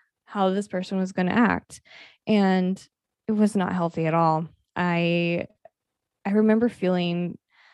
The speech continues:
at some point that I needed to move on, but I didn't know how. I didn't have the means to move. I didn't know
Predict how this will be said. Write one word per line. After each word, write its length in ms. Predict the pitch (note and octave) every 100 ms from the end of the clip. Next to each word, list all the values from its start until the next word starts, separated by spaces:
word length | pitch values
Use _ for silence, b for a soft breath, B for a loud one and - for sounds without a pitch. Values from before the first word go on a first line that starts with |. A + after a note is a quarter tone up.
| b b _ _ -
at 180 | F#3 -
some 180 | F3+
point 200 | F3+ F3 -
that 260 | F3 E3+ -
I 120 | G3+
needed 320 | A3 B3+ B3+ G#3+
to 140 | -
move 220 | E3+ D#3
on, 280 | D#3+ D#3+ D3+
but 100 | D#3+
I 80 | F3
didn't 180 | E3+ F3+
know 80 | D#3
how. 280 | D#3+ E3+
I 80 | D#3+
didn't 180 | E3 E3+
have 140 | F3
the 80 | E3
means 400 | D#3 E3+ F3+ -
to 160 | - F#3+
move. 460 | F3+ F3+ F3+ F3+ -
I 80 | F3
didn't 280 | F3+ F3 F3
know 480 | E3+ E3 D#3+ E3